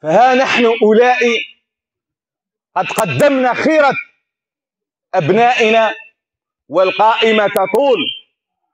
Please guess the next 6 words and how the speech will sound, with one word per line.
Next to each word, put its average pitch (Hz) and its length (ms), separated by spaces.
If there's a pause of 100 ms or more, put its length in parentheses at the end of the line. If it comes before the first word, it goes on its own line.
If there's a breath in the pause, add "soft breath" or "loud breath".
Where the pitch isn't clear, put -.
(140)
وكلما 262 760
قرأت 254 460 (220)
اسما 254 400 (1200)
إلا 226 540 (420)
وزادك 202 720
فخراً 240 560